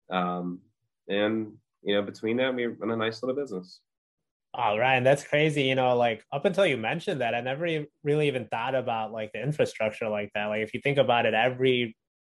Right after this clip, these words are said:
Speaker 2: you know, restaurant needs something like what you just described, but people usually don't even think about that, yet it's a very profitable, uh, business or industry, as you mentioned. It just kinda reminds me about,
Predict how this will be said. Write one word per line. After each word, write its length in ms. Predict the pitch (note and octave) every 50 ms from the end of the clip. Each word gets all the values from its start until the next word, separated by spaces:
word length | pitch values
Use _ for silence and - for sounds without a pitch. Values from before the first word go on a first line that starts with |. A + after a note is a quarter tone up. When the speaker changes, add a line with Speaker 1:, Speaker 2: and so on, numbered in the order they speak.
| _ -
Speaker 2:
you 80 | A#2
know, 60 | G#2+ G#2
restaurant 520 | A2+ A#2+ C3+ C3 - - B2+ A2+ G#2 G#2+
needs 260 | A2+ A#2+ C3 B2+ -
something 340 | - B2 A#2+ A2 A#2 A2+ A2+
like 180 | A2 G#2+ G#2 A2+
what 120 | A2 G#2+
you 100 | A2 A#2
just 220 | G#2+ A2 - -
described, 680 | - G2 - - - A#2+ A#2 B2+ C3 A#2+ A2 G#2 G#2+ G#2
but 180 | A2 G#2 G#2+ - - _ _ _ _ _ -
people 260 | D3+ D3+ D3+ D3 C3
usually 460 | A#2+ A#2 C3 C#3+ C#3+ C3+ C3 B2+ A#2+ A2+
don't 220 | A#2+ A#2+ A#2+ A#2+
even 200 | A#2 G#2 G2+ -
think 200 | - B2+ D#3 D3+
about 340 | - - G#2+ G2+ G2+ - -
that, 180 | G#2 G#2 G#2
yet 160 | G#2+ A2+ A2 A2
it's 140 | G#2+ -
a 60 | A#2 G#2+ G#2+
very 220 | A2+ A#2+ A#2 G#2+
profitable, 840 | G#2 - A#2+ A2+ A#2 B2 A#2 - A2+ G#2+ G#2+ G#2 G2+ G2 G2+ G2+ - _ _
uh, 180 | G#2+ G2+ G2+ G2 -
business 440 | A2+ C3 C3+ - A2+ G#2 G#2 - -
or 60 | G2
industry, 440 | G2 A#2+ C#3+ C#3 C3 - - G#2+ G#2
as 100 | G#2 G#2
you 100 | G#2+ G2+
mentioned. 540 | G2+ G#2+ A#2+ C#3+ D3+ - A#2+ G2+ G2+ G#2 - _ _ _ - - - -
It 40 | D3
just 160 | E3 D#3+ -
kinda 200 | G3+ F#3 F3+ F3+
reminds 520 | E3 C#3+ A#2+ A#2 A#2 B2+ D#3+ F3 D#3 -
me 120 | C#3 C3 B2
about, 440 | A2 A2 A2 A2 A2 G#2 G#2 -